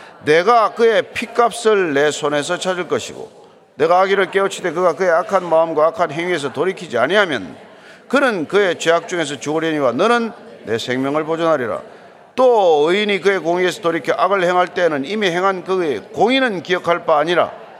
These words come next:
내가 그 앞에 거치는 것을 두면 그가 죽을지니 이는 내가 그를 깨우치지 않음이니라. 그는 그의 죄 중에서 죽으리라. 그의 핏값은 내가 내 손에서 찾으리라.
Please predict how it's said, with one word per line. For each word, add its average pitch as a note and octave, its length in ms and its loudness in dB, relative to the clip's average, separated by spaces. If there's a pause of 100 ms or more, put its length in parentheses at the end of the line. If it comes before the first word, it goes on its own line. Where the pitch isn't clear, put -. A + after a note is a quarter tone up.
(180)
내가 E3 280 2
그 E3+ 100 2
앞에 F3 320 0
거치는 A3+ 400 -2
것을 F3+ 240 -2
두면 E3+ 240 -4
그가 F3 240 0
죽을지니 D#3 560 -2 (460)
이는 A3+ 240 0
내가 F#3 260 0
그를 G3+ 280 -2
깨우치지 A3+ 960 -2
않음이니라. C#3+ 680 -4 (400)
그는 B3 240 0
그의 A3+ 240 2
죄 F3+ 220 0
중에서 A3+ 380 -2
죽으리라. F#3+ 520 0
그의 G#3+ 260 2 (380)
핏값은 B3 840 0
내가 G3 260 2
내 F3+ 240 0
손에서 E3 480 -2
찾으리라. B2 500 -2